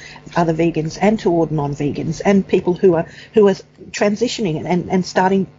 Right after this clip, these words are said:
to become vegan. I guess the thing that concerns me is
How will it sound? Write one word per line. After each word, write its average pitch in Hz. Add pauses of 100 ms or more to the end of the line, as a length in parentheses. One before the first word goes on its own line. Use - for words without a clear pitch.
to -
become 180 (260)
vegan. 143 (480)
I 226
guess 311
the 466
thing 220 (120)
that -
concerns 175
me 147
is 165